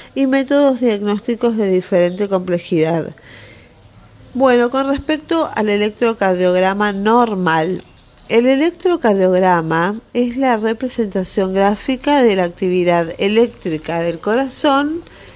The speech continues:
El registro estándar comprende doce derivaciones que permiten observar actividad eléctrica en distintas partes del corazón.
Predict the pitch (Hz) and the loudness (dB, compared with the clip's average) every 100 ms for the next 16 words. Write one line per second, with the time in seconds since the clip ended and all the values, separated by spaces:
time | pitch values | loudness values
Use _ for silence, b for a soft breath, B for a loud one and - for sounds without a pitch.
0 | B B 196 196 190 185 220 - 226 185 | B B -2 0 0 0 -2 0 -2 0
1 | 262 247 240 247 254 240 185 180 196 190 | 0 0 2 0 0 -2 -4 -2 -4 -4
2 | 180 170 190 214 - 262 254 214 180 175 | -4 -2 -2 -4 -4 -4 -4 -4 -4 -2
3 | 175 175 - 247 220 220 233 254 - - | -4 -4 -2 0 0 -2 -4 -6 -10 -14
4 | B B B B 240 233 262 254 269 269 | B B B B 0 2 0 0 0 -2
5 | 240 254 247 - 208 - 220 220 220 220 | 2 0 0 -4 -2 0 0 2 2 2
6 | 240 - 202 - 190 180 185 185 202 220 | 0 -6 -10 -6 -4 -2 0 2 0 0
7 | 208 208 226 214 247 269 - 190 185 - | -2 -2 -4 -2 -2 -2 -4 -4 -4 -4
8 | 208 196 214 - 190 180 208 202 185 180 | -6 -2 -2 0 -2 0 -2 -2 0 0
9 | 190 190 - 254 240 | 0 0 2 2 0